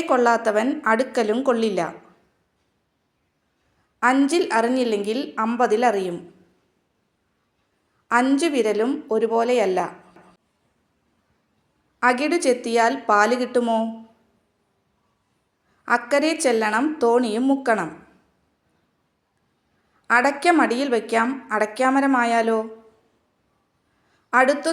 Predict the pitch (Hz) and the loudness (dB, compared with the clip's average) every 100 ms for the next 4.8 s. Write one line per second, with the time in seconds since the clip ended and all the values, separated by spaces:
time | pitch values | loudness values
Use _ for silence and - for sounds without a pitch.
0 | 302 233 - 226 262 285 214 214 254 254 | 4 2 0 0 0 -2 -2 0 2 0
1 | 233 220 220 196 190 175 - - _ _ | 0 -2 -2 -2 -2 -4 -10 -20 _ _
2 | _ _ _ _ _ _ _ _ _ _ | _ _ _ _ _ _ _ _ _ _
3 | _ _ _ _ _ - 247 269 277 302 | _ _ _ _ _ -2 0 0 0 0
4 | 311 302 311 277 208 - 226 | 2 4 4 2 0 0 2